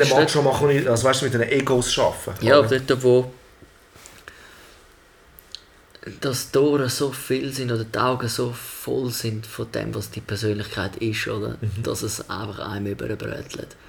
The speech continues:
Speaker 2: Irgendwie so. Es gibt
Speaker 1: Oder weil er nur
Speaker 2: es
Speaker 1: von
Speaker 2: ist,
Speaker 1: sich
Speaker 2: es
Speaker 1: selber
Speaker 2: geht,
Speaker 1: redet,
Speaker 2: ja,
Speaker 1: oder?
Speaker 2: und, und alles. Und, und, äh, ja, es ist einfach, es ist nur Pl-, Platz für, für die Persönlichkeit, oder?
Speaker 1: Ja.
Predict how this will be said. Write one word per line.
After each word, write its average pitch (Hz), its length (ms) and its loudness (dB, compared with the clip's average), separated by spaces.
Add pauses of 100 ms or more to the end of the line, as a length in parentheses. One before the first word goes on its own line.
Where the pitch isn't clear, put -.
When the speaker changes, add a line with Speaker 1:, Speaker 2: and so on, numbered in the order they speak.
(220)
Speaker 2:
Irgendwie 123 240 -6
so. - 220 -10 (760)
Es - 140 -14
gibt - 320 -12 (580)
Speaker 1:
Oder 104 140 -2
weil 117 100 2
er 127 60 2
nur 139 100 2
Speaker 2:
es 143 120 4
Speaker 1:
von 151 80 6
Speaker 2:
ist, 202 60 2
Speaker 1:
sich - 80 2
Speaker 2:
es - 140 2
Speaker 1:
selber 147 340 4
Speaker 2:
geht, 107 100 2
Speaker 1:
redet, 80 100 -6 (100)
Speaker 2:
ja, 143 120 8
Speaker 1:
oder? 117 420 4 (100)
Speaker 2:
und, 127 100 -4
und 117 240 -6
alles. 139 420 0 (2000)
Und, 131 180 -2
und, 120 280 0
äh, 92 240 -2
ja, 139 100 0
es 147 100 -6
ist 117 140 -2
einfach, - 320 -4 (600)
es - 120 -6
ist - 220 -4
nur 135 220 -2 (1000)
Pl-, 113 260 -4
Platz - 840 -2
für, 123 400 -2
für 117 240 -4 (220)
die 113 140 2
Persönlichkeit, 95 680 -6
oder? - 80 0
Speaker 1:
Ja. 127 200 4